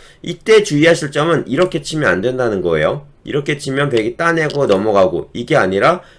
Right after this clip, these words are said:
백이 차단을 해서 요 양쪽 맛보기로 할 수도 있으니까 자, 여기서는 보통 밑으로 쳐서 단수 치고 이렇게 이어 주면서 연결을 하는 이러한 끝내기의 맥이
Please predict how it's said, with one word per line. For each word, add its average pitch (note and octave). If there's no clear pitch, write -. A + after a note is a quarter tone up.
백이 A#2+
차단을 F#3
해서 C#3
요 C3+
양쪽 G#2+
맛보기로 A2+
할 D3
수도 C3+
있으니까 C3+
자, -
여기서는 F#2+
보통 F#2
밑으로 C3
쳐서 D#3
단수 F#2+
치고 F3
이렇게 F#2+
이어 F#2
주면서 F#2
연결을 F2
하는 F2+
이러한 A2
끝내기의 A#2+
맥이 E2